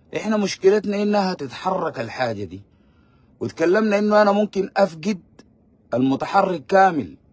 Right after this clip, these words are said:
وعشان ألم المتحرك ده حاخد زمن. دي كل الأعذار إحنا قدمناها للقوات المسلحة.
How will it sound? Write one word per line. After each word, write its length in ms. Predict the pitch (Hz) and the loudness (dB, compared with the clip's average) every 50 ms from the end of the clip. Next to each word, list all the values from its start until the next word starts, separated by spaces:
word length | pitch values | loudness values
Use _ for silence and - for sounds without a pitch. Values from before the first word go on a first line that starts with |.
| _ _ | _ _
وعشان 440 | - 110 107 113 123 - 135 131 127 - - | -6 -6 -6 -4 -6 -6 -8 -8 -6 -4 -4
ألم 320 | 147 160 190 208 208 196 | -2 0 0 0 0 0
المتحرك 580 | 190 180 170 160 - 160 - 196 196 190 185 175 | 0 -2 -2 -4 -6 -4 -2 -2 0 0 -2 -4
ده 120 | 175 190 | -4 -4
حاخد 340 | 165 185 196 190 185 180 151 | 2 4 4 4 4 0 -6
زمن. 400 | 139 139 175 175 165 131 98 87 - _ _ _ _ _ _ _ - | -6 -4 -2 -2 -2 -2 -4 -6 -12 _ _ _ _ _ _ _ -6
دي 60 | - | -6
كل 280 | 185 - 240 233 233 220 | 0 2 2 2 2 0
الأعذار 500 | 214 190 - 160 151 156 196 202 202 196 | 0 0 2 0 2 2 2 2 2 2
إحنا 180 | 190 185 190 175 | 0 -4 -6 -6
قدمناها 480 | 147 147 135 131 147 147 165 175 175 | -6 -4 -4 -2 -4 -2 -2 -2 -4
للقوات 380 | 170 147 127 - 151 151 151 151 | -4 -4 -2 0 0 0 0 -2
المسلحة. 600 | 135 127 120 113 127 131 127 117 104 - - _ | -4 -4 -6 -6 -6 -8 -8 -10 -12 -14 -20 _